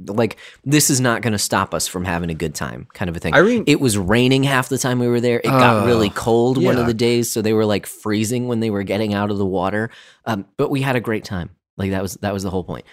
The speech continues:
Speaker 1: What were you gonna say?
Speaker 2: No, your story reminded me of, I, I have this very distinct memory as a kid. It's sort of like, th-, it's like, it was, like, fifty feet long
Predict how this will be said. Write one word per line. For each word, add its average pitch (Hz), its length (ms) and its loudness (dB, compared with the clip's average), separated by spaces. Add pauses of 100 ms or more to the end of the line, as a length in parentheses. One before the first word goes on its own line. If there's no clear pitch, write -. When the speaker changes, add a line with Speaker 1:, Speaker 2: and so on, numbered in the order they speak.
(160)
Speaker 1:
What 139 100 2
were 160 60 6
you 151 140 6
gonna 147 80 2
say? 147 260 0 (520)
Speaker 2:
No, 123 80 4
your 117 100 4
story 110 460 4
reminded 117 580 6
me 110 160 4
of, 98 340 0
I, 104 100 2
I 104 160 -2
have 110 180 0
this 110 240 0 (100)
very 107 300 2
distinct 101 360 -2
memory 95 320 -2
as 90 140 -2
a 87 80 -8
kid. 87 500 -4 (520)
It's 90 120 -6
sort 107 200 2
of 92 80 -4
like, 90 240 2
th-, 110 320 -10
it's 113 200 0
like, 101 400 2 (540)
it 123 80 0
was, 117 100 4
like, 95 280 0
fifty 135 560 2
feet 110 560 0
long 90 580 4